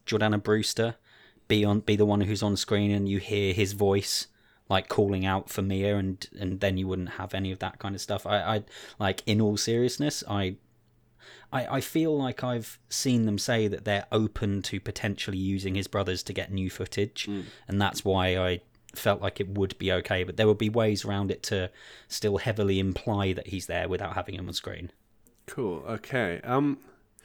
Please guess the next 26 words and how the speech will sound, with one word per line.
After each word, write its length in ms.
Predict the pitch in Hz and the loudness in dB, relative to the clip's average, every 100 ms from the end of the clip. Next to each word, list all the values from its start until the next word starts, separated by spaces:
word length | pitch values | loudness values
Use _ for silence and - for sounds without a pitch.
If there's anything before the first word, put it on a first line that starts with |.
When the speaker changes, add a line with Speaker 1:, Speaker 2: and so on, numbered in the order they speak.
| - _ - | -20 _ -4
Speaker 2:
the, 200 | 143 147 | 0 0
the 140 | 151 139 | 0 0
s- 180 | 143 127 | 4 4
Speaker 1:
And, 160 | 117 - | 4 0
and, 320 | 110 120 113 | 2 2 2
Speaker 2:
sorry, 140 | - 113 | 0 2
Speaker 1:
sorry, 180 | 98 92 | 4 2
Speaker 2:
yeah. 60 | - | 0
Speaker 1:
and 160 | 113 110 | 2 2
also 220 | 104 110 | 2 0
because, 420 | 101 - 127 - | 0 2 2 0
because 440 | - 143 - 151 | -2 0 4 2
he 180 | - 120 | 4 2
only 200 | 113 110 | 4 2
shows 300 | 104 117 107 | 2 0 2
up 160 | 107 - | 0 0
in 140 | 104 | 0
really 420 | 107 107 104 101 - - - | 6 8 8 4 -2 -10 -4
emotionally 1080 | 110 110 110 110 - 104 101 101 98 92 92 _ _ _ _ | 0 4 6 6 4 2 4 4 2 0 -2 _ _ _ _
raw 560 | 113 104 110 104 101 101 | -6 4 8 10 10 8
moments 520 | 98 104 101 98 95 | 6 2 2 0 -4
of 100 | 95 | -8
the 80 | 101 | -8
film, 380 | - 104 92 92 | -2 -2 0 -2
I, 140 | 92 95 - - - - | -4 -6 -14 -20 -20 -10
I, 220 | 101 98 | -2 -2